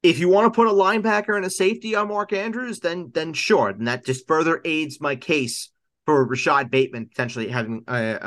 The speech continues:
a, an upside to be a, a wide receiver two.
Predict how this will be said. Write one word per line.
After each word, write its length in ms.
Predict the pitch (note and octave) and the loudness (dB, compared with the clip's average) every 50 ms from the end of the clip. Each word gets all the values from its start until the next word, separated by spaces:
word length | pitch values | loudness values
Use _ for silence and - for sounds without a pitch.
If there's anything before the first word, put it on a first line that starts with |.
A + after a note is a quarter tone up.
| A#2 A2 - _ - | -6 -8 -8 _ -8
a, 40 | |
an 160 | A#2 A2 - _ | -10 -10 -6 _
upside 640 | - C#3+ D3+ D3 - - C#3 A#2 G2+ F#2+ G2 G2+ - _ _ _ _ _ _ _ _ _ _ | 2 2 2 0 -2 -2 0 0 0 0 -4 -10 -16 _ _ _ _ _ _ _ _ _ _
to 80 | - B2+ | -8 -6
be 200 | - C3 B2+ A#2+ | -2 -2 -2 0
a, 100 | A2+ A2+ A#2 A2+ - | 0 -2 -4 -6 -4
a 280 | A#2 A#2 A2 A2 G#2+ G#2 | -4 -2 -2 -2 -4 -4
wide 280 | G2+ G#2+ A2 A2+ A2 G2+ | -6 -2 0 0 0 -2
receiver 640 | G2+ G2 - A#2 A2 G#2 F#2+ G#2 G#2 G2+ G2 F#2+ F#2+ _ _ _ _ _ _ - | -4 -8 -10 -10 -10 -10 -8 -8 -6 -6 -6 -6 -8 _ _ _ _ _ _ -16
two. 320 | - - A2+ E2+ - - | -10 -10 -8 -8 -10 -14